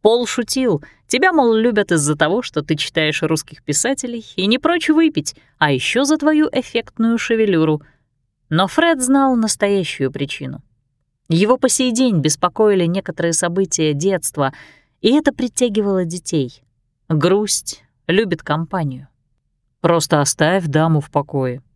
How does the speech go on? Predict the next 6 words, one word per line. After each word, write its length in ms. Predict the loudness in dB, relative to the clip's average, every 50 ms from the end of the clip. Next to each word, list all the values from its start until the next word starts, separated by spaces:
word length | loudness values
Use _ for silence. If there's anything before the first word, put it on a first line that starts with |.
| _ _ _ _ _ _ -8 -6 0
сказал 280 | 0 2 2 2 0 0
Фред 300 | 0 0 0 0 0 0
девочке. 460 | -2 -2 -2 -2 -2 -6 -8 -16 -20 _ _ _ _ _ _ _ _ _ _ _ _ _ _
Тесс, 360 | 0 0 0 0 -2 -4 -8 _ _ _ _
кивнув, 540 | -4 -2 0 0 0 0 -2 -4 -6 -12 _ -4
повторила: 600 | -4 -4 0 0 0 0 0 0 0 -2 -4